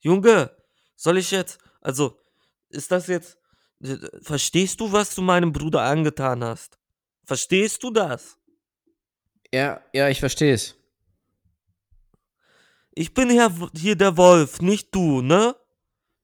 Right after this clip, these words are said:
Speaker 2: Ich, du bist ein normaler Wolf.
Speaker 1: Ich bin ein normaler Wolf.
Speaker 2: <laughs>
Speaker 1: Er, er guckt dich an.
Speaker 2: Ja, ist okay, ist okay, ja.
Speaker 1: Wo, wo, w-,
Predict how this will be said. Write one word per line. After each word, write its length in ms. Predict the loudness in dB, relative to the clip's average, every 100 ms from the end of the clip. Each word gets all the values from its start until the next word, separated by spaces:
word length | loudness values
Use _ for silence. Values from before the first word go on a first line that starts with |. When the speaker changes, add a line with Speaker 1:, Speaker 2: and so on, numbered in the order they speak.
| _ _ _ _ _ _ _ _ _ _
Speaker 2:
Ich, 320 | -10 -10 -10 -12
du 100 | -8
bist 140 | -4
ein 40 |
normaler 360 | -2 -2 0 0
Wolf. 300 | 0 -4 -6 _ _ _ _ _ _ _ _ _ _ _ _ _ _ -18
Speaker 1:
Ich 180 | -8
bin 180 | -2 0
ein 60 | 2
normaler 540 | 4 4 4 4 4
Wolf. 520 | 4 2 0 -6 -20 _
Speaker 2:
<laughs> 800 | -20 -14 -10 -10 -10 -14 -18 -20 _ _
Speaker 1:
Er, 120 | -10 -8
er 100 | -8
guckt 260 | -10 -10
dich 180 | -10 -6
an. 180 | -6 -6 -14 _ _ _ _ _ _ -20 _ _ _ _ -20 -20 _ _ _ _
Speaker 2:
Ja, 240 | -4 -4
ist 240 | -6 -8
okay, 260 | -8 -6 -6
ist 160 | -6 -10
okay, 280 | -10 -8 -6
ja. 160 | -8 -10 -10
Speaker 1:
Wo, 140 | -10 -10 _ _ _ _ _ _ _ -20 -20 _ _
wo, 180 | -14 -12
w-, 100 | -12